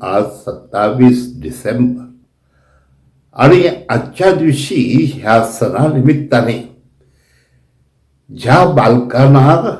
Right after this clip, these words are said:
केवळ ख्रिस्त सापडावा म्हणून ज्या बालकांना हेरोदाने ठार केलेलं होतं, त्या बालकांचा हा सण आहे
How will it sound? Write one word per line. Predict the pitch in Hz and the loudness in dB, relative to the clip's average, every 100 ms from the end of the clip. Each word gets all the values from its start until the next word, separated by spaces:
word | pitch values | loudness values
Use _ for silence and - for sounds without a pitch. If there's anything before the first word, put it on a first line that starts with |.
| - _ _ - | -16 _ _ -4
केवळ | 113 - 135 175 151 120 123 - _ _ _ _ _ _ _ - | -4 -2 0 2 2 0 -4 -10 _ _ _ _ _ _ _ 0
ख्रिस्त | 131 - 175 | 2 2 2
सापडावा | 160 - 92 92 - 180 170 151 110 | 2 2 -4 -6 2 2 4 2 2
म्हणून | 127 143 - 98 135 147 | 2 0 -2 0 2 2
ज्या | - 98 110 | 0 -2 -2
बालकांना | 127 - 92 95 - 113 107 123 | -2 -4 -8 -10 -8 -8 -2 2
हेरोदाने | 123 123 98 123 147 120 92 123 123 | 2 2 -4 -2 -2 -4 -2 0 0
ठार | - 104 127 160 | -4 -4 -2 -4
केलेलं | - 104 98 101 110 | -6 -6 -4 -4 -4
होतं, | 107 - 87 - 123 123 - - _ _ _ _ _ _ _ _ _ _ _ _ _ | -4 -6 -14 0 0 0 -6 -16 _ _ _ _ _ _ _ _ _ _ _ _ _
त्या | 104 113 123 | -4 0 2
बालकांचा | - 92 87 - 143 147 135 | 0 -4 -6 0 0 2 0
हा | 127 123 117 107 | 0 0 -4 -10
सण | - - - 92 92 | -10 -10 -6 -6 -6
आहे | - - - _ _ | -10 -18 -20 _ _